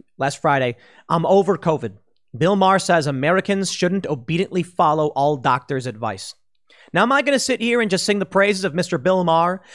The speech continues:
with all of these people, these conservative personalities, these independent personalities saying, "Oh, Bill Maher, it's good. He's finally coming around. People are waking up." Barry Weiss comes on and she says, "I'm so done with this." I ain't playing that game. I'm not.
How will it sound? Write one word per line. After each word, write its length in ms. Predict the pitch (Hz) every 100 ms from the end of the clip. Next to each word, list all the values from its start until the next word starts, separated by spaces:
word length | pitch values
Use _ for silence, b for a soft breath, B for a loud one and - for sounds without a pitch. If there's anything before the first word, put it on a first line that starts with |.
| B
with 140 | 175 202
all 260 | 247 285
of 120 | 233
these 200 | 220 226
people, 300 | - 226 190
these 160 | 151 156
conservative 560 | 165 151 202 196 190 -
personalities, 600 | 185 165 170 165 143 135
these 120 | 170
independent 360 | 180 170 160 -
personalities 600 | 160 165 165 156 139 -
saying, 360 | 160 147 143 - B B
"Oh, 160 | 233 240
Bill 240 | 170 311
Maher, 260 | 254 285 -
it's 140 | -
good. 200 | - 302
He's 140 | 226 175
finally 320 | 262 285 262
coming 260 | - 277 262
around. 280 | 262 233
People 260 | 190 285 254
are 80 | 247
waking 320 | 254 247 254
up." 220 | 220 151
Barry 260 | 254 269 254
Weiss 300 | 240 220 -
comes 240 | 226 202
on 100 | 208
and 80 | 202
she 60 | 202
says, 160 | 233
"I'm 120 | 254
so 240 | 233 294 277
done 320 | 202 269 285
with 200 | 240 -
this." 340 | 165 - - - _ _ _ _ _ _ -
I 100 | 185
ain't 140 | 202 -
playing 300 | 185 180 165
that 200 | 165 147
game. 320 | 147 117 90 _ _ _ _ _ _ _ 165
I'm 140 | 196
not. 300 | 214 160